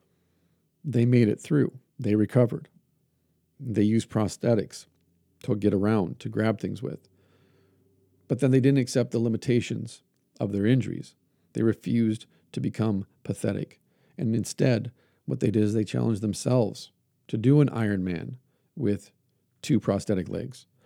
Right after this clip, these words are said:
They challenged themselves to climb a mountain with a missing leg. They challenged themselves to do things that other people said, "Well, you can't do jujitsu.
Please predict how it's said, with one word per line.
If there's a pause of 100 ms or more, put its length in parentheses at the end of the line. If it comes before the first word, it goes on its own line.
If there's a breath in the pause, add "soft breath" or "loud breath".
(140)
They
challenged
themselves (260)
to
climb
a
mountain (380)
with (280)
a
missing
leg. (680)
They
challenged
themselves
to
do
things
that
other
people
said, (280 soft breath)
"Well,
you
can't
do
jujitsu.